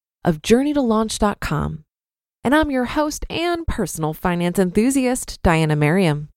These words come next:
This is the show where I read to you from some of the best personal finance blogs on the planet, sometimes a little too enthusiastically. But I can't help it. Money is an incredible resource that we can use to craft the life of our dreams. So thanks for joining me today and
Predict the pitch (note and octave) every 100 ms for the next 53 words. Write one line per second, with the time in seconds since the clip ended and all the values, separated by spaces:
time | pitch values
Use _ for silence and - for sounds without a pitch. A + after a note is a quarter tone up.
0 | _ _ _ G3+ C4+ - C4 B3+ B3 -
1 | B3 B3 B3+ B3 A3+ G#3+ B3+ - F#3+ D3+
2 | - E3+ - A3+ A3 G3 B3+ B3+ - B3+
3 | B3+ B3 B3 - B3 B3 A#3+ B3 A#3+ A#3
4 | A#3+ A#3 - C4+ G3 - - - - F#4
5 | F4+ C4+ B3+ C4 - - F#4 F4 C4 F3+
6 | - E3 C3+ D#3 D#3 D#3 D3 C#3 - -
7 | - - E3+ _ _ _ _ - D4 D4+
8 | E4 A#3 C4 E4 E4 B3+ - _ G3+ A3+
9 | C4+ C#4+ B3 A#3+ A#3 G#3 - A3 A3 A3
10 | A#3 A3 F#3 G#3+ - F3 D3+ - - F#3+
11 | F#3+ F#3+ A#3+ C4 A3+ - G#3+ A#3+ - G#3
12 | A3+ C4 B3 B3 F3+ F3+ C4+ G#3+ - -
13 | _ _ _ - A#3 A3 C4 D4 - E4+
14 | C4 B3+ B3 A#3 A3+ - F3+ G#3 A#3 A#3+
15 | - G3 F#3 F#3+ G3